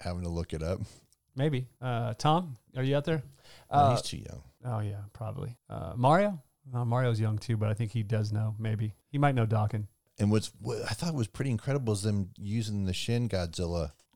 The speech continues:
Speaker 1: 'cause the only movie they've done it with that interpretation of the, of the monster is Shin.
Speaker 2: Yeah,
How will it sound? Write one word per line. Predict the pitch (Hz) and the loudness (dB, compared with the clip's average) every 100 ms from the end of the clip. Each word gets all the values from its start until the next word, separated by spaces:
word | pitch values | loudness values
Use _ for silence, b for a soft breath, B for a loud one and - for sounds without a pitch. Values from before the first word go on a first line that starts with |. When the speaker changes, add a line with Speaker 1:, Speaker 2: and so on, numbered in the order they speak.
| _ | _
Speaker 1:
'cause | - 104 | -4 -2
the | 101 | 0
only | 104 120 117 | -2 -2 0
movie | 101 107 98 | 0 2 0
they've | 95 92 87 | -2 -4 -4
done | 101 120 | -4 -4
it | 95 87 - - - | -4 -6 -10 -12 -2
with | 90 | 2
that | 92 85 | 4 4
interpretation | 82 - - 87 98 95 85 | 2 0 -2 -2 -2 -2 -2
of | 82 | -2
the, | 80 85 - | -2 -2 -4
of | - | -6
the | 82 | -2
monster | 82 80 98 123 - 85 - | 0 0 0 0 -2 -6 -6
is | 82 80 78 73 - - - | -6 -4 -4 -4 -8 -12 -6
Shin. | - 156 117 76 _ - | -2 0 -2 -4 _ -2
Speaker 2:
Yeah, | 139 120 | 2 2